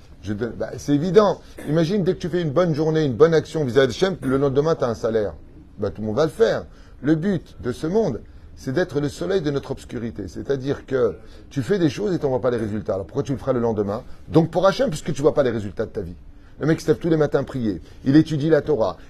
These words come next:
il donne de la tzedaka, il respecte son épouse, yesh lo kavod hadadi, il éduque ses enfants Talmud Torah, il se saigne pour payer, et alors, et rien qu'il galère. Mais t'as pas envie d'être lui.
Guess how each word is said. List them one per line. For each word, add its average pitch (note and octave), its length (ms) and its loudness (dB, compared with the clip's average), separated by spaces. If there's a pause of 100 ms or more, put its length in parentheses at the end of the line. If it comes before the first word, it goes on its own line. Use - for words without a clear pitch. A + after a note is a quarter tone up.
il C#3 120 2
donne E3 180 4
de E3 80 4
la E3 120 4
tzedaka, C#3+ 520 0 (220)
il C3+ 80 4
respecte E3+ 420 0
son D#3+ 180 -4
épouse, A2+ 400 -4 (220)
yesh D3+ 220 0
lo E3 80 -4
kavod D3+ 320 2
hadadi, C3+ 420 2
il C3+ 80 0
éduque D#3+ 220 -2
ses D#3+ 160 -2
enfants D#3 180 -2
Talmud E3 260 0
Torah, B2+ 280 2
il A#2+ 40 -2
se F3 160 0
saigne F#3+ 280 6
pour D3 180 -6
payer, D#3+ 500 4
et C#3+ 60 10
alors, D3 400 10
et B2 60 0
rien C#3 120 2
qu'il C#3+ 140 -4
galère. A#2 380 4 (920)
Mais A#2 120 -2
t'as A#2+ 100 2
pas B2 100 0
envie A3 160 2
d'être D#3+ 200 2
lui. D#4 200 -4